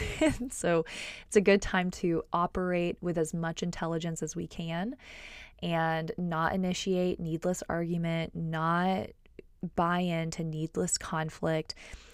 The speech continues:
and really, as I mentioned, steer clear of things that may amplify our anger. Anger is something that we feed. I think about anger like fire. And I've spoken to y'all about this on social media, at least, that I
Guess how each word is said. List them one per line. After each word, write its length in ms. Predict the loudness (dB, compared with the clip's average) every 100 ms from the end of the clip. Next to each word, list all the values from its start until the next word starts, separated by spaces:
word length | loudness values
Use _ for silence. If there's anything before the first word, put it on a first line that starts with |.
| -20 -10 -2
and 540 | 0 2 0 0 -4
really, 760 | -4 0 4 4 4 2 0 -2 -6 -6 -2
as 160 | 2
I 100 | 2
mentioned, 360 | 2 0 -2 -2
steer 360 | -4 0 0
clear 360 | 0 0 2 2
of 80 | 0
things 420 | 0 -4 -2 -2
that 160 | -2 0
may 160 | -2 0
amplify 480 | 0 0 0 2
our 140 | 2 0
anger. 360 | -2 -2 0 -2 -2
Anger 460 | -2 0 0 0 0
is 160 | -2
something 480 | -2 -2 -2 -2 0
that 140 | 0 -2
we 100 | -4
feed. 380 | -6 -6 -6 -2
I 80 | 0
think 180 | 0 0
about 240 | 4 2
anger 260 | 2 0 2
like 220 | 0 0
fire. 400 | -4 -4 -4 -6 -12 -20 -20 -20 -2
And 120 | 4
I've 180 | 4 4
spoken 500 | 0 -2 2 2 2
to 100 | -2
y'all 100 | -2
about 240 | 0 -2 -2
this 180 | -2
on 120 | -2 0
social 260 | 0 0
media, 320 | -4 -2 -2 -2
at 140 | -2
least, 400 | -4 -2 -4 -2
that 200 | 0 0 -4 -18 -18 -20 -20 -20 -2
I 560 | 2 6 6 6 4